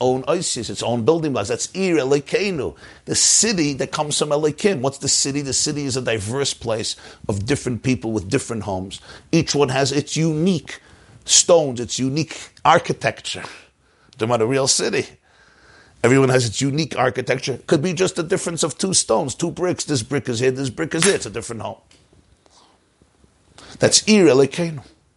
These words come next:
And then he becomes Gadol. Then you could speak about Gadol Hashem, Amol Omein.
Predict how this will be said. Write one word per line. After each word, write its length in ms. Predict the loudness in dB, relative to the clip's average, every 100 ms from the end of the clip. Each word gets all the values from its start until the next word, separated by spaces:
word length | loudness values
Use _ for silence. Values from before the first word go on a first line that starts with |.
| _ _ _ -20 0
And 160 | 2 6
then 140 | 6
he 80 | 6
becomes 400 | 6 2 0 0
Gadol. 300 | 2 2 2
Then 160 | -2 -2
you 80 | -4
could 180 | -4
speak 300 | -6 -4 -2
about 340 | -2 0 -2 2
Gadol 300 | 2 2 -2
Hashem, 340 | -2 -2 -2
Amol 400 | -2 -2 -2 -2
Omein. 260 | -2 -4